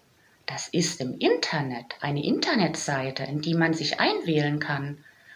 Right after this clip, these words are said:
und dann Beiträge hören kann. Lieder, Geschichten.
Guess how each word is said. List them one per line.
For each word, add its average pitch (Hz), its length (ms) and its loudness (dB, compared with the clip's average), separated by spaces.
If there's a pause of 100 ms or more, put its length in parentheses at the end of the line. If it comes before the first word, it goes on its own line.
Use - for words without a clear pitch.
(120)
und 143 220 -2
dann 131 480 -6
Beiträge 147 640 4
hören 131 340 -2
kann. 127 420 -6 (200)
Lieder, 180 1040 4 (480)
Geschichten. 190 1120 2